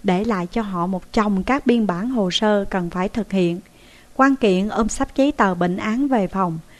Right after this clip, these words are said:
lặng lẽ vùi đầu vào làm ngay. Anh đang hì hục viết, bỗng cây bút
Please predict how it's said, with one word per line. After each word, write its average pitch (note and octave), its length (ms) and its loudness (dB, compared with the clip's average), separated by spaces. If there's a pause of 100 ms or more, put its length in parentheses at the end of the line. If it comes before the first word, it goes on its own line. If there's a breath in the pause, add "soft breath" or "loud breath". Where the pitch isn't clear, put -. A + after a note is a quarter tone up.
(200 soft breath)
lặng G3 220 0
lẽ F#3+ 220 2
vùi G#3+ 280 4
đầu F3+ 260 0
vào F3+ 240 0
làm F3+ 260 0
ngay. A#3+ 280 2 (500 soft breath)
Anh G3+ 180 -2
đang F#3+ 180 -2
hì F3+ 220 4
hục E3+ 220 -2
viết, C4 260 4 (300 loud breath)
bỗng F#3 180 2
cây A#3+ 180 0
bút C4 160 -2